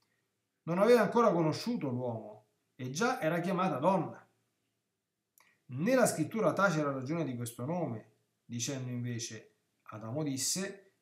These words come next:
'Questo è osso delle mie ossa e carne della mia carne, ella sarà chiamata donna, poiché sarà tratta dall'uomo suo.'" E in effetti questo in ebraico, eh,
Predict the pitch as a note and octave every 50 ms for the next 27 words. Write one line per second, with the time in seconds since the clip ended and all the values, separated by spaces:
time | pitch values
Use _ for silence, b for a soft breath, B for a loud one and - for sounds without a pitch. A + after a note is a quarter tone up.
0 | _ _ - C#3 C#3 C3+ C3+ - - A#2 A#2 B2 B2 B2 A#2+ - - - B2 A2+
1 | A2 A2 B2+ D#3 D#3 D3 B2 A#2+ A#2 - - - D3+ - - - B2+ A#2 A2+ A2+
2 | A2+ B2+ D3 F3+ F#3 - - G#2+ - - A2 A#2 B2 - - C#3+ C3+ A#2+ - B2
3 | A#2+ A#2+ A#2+ - C#3 C#3+ D3+ D#3+ F#3 F3 C#3+ A#2 G#2+ A2 A2+ A2+ A#2 B2 B2 B2+
4 | A#2+ - F3 D#3+ D3+ C3 A2+ A2 A2 - B2 A2 A2+ A2 G#2+ G#2+ A2 A2 A2 A2
5 | A2 A2+ A#2 A#2 - _ _ _ _ _ _ _ _ _ _ _ _ _ _ _
6 | _ _ _ _ _ - - - B2+ A#2 A#2 A#2 A#2 A#2 A#2 A#2 - _ _ _
7 | _ _ _ _ _ _ _ _ b b b b b b b b _ - D3 C#3+
8 | D#3 D#3+ D#3+ D#3+ C3 - D#3 C#3 - - B2 C3 D3 C#3 - - B2 C3 C#3+ C#3
9 | C3+ C#3 B2+ A2+ G#2 - - - D3 F3+ F#3+ - - - _ _ _ _ _ _
10 | _ _ _ _ _ _ _ _ _ _ - - - - - - - - - -
11 | - - - - - b